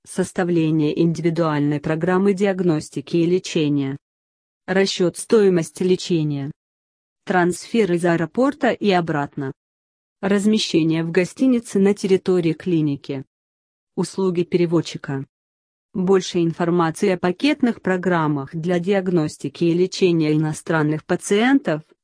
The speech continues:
узнайте у врачей-координаторов международной медицинской платформы «Медиглобус».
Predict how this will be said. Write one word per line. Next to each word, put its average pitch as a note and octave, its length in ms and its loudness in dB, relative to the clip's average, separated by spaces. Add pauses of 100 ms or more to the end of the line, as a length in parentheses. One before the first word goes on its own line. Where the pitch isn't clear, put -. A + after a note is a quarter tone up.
узнайте F#3 600 2
у F#3 80 2
врачей-координаторов F#3 1400 0
международной F3+ 800 2
медицинской F3 720 0
платформы E3 640 -2
«Медиглобус». D3+ 1000 -2